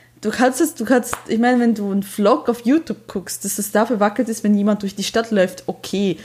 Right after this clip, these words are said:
ist jetzt nun mal so, ja. Das gehört ja auch dann zum ganzen Stil, mehr oder weniger. Aber das ist hier, das ist eine I-T-V-Fernsehverfilmung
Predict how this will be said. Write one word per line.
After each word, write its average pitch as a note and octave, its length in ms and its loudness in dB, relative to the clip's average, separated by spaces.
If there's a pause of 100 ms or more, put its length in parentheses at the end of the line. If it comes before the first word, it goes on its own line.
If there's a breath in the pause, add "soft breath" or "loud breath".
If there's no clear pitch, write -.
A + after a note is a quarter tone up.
(160 loud breath)
ist G#3+ 120 -2
jetzt - 200 -6
nun E3+ 100 -4
mal E3 220 -4
so, E3 180 -4
ja. F3 300 0 (220 loud breath)
Das F#3 120 -8
gehört G#3+ 300 4
ja F3+ 100 6
auch G3+ 80 0
dann G#3 160 -2
zum F#3 160 -6
ganzen F3+ 380 -6
Stil, G#3+ 320 -2
mehr E3+ 160 0
oder E3 80 -4
weniger. - 340 -4 (220 loud breath)
Aber G#3+ 200 4
das A3 180 -2
ist C4 160 -4
hier, C4 260 4 (220 loud breath)
das G#3+ 140 -6
ist A3 140 -6
eine A3+ 140 0 (120)
I-T-V-Fernsehverfilmung A#3 1700 0